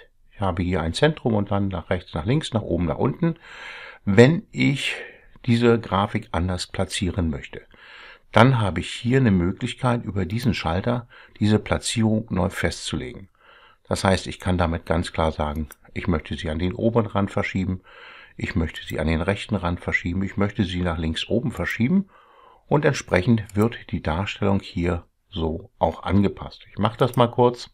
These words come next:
dann sehen wir das Ergebnis hier entsprechend auch sofort. Gut, manchmal sagt man sich aber, okay, Platzierung alleine ist ja ganz schön, ich möchte es aber noch zusätzlich ein bisschen nach rechts, nach innen, nach unten verschieben,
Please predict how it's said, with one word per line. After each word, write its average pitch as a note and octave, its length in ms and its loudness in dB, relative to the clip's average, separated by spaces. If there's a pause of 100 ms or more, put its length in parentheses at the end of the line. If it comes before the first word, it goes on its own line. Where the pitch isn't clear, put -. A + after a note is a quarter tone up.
(460)
dann D#2+ 180 -2
sehen E2+ 200 0
wir F#2 60 0
das D#2+ 160 -4
Ergebnis - 460 -12
hier - 200 -10
entsprechend E2 640 -8
auch D#2 140 -12
sofort. - 520 -4 (880)
Gut, B2 260 8
manchmal B2 380 4
sagt A2+ 300 2
man C3+ 120 2
sich A#2+ 200 0
aber, A2+ 180 4
okay, D3 380 2 (480)
Platzierung B2 440 6
alleine G2 500 2
ist - 240 -2
ja G#2 100 2
ganz F2 240 -2
schön, G#3 260 2 (840)
ich G#2+ 120 0
möchte A2 240 4
es A2+ 100 -2
aber G2+ 220 2
noch G2 160 -2
zusätzlich G2+ 760 -2
ein G#2 180 0
bisschen F#2 340 0
nach E2+ 180 -4
rechts, - 320 -4
nach E2+ 100 -2
innen, G#2 480 -2 (240)
nach - 120 -4
unten A2 280 -2
verschieben, C3+ 520 0